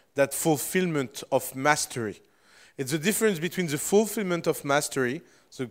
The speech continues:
question and the ability of repeating something until you are perfect. I never enjoy perfection.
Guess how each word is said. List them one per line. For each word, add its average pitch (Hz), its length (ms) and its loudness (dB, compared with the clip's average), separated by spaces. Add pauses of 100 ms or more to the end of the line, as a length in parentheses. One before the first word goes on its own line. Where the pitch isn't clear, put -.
question 139 600 2
and 123 160 -8
the 120 200 -2
ability 127 580 -2 (300)
of - 240 -2
repeating 143 440 -8
something 135 560 -2 (360)
until 143 540 0
you 127 140 2
are 117 80 6
perfect. - 640 2 (380)
I 123 80 -2
never 135 420 2 (180)
enjoy 117 380 2
perfection. 117 580 -8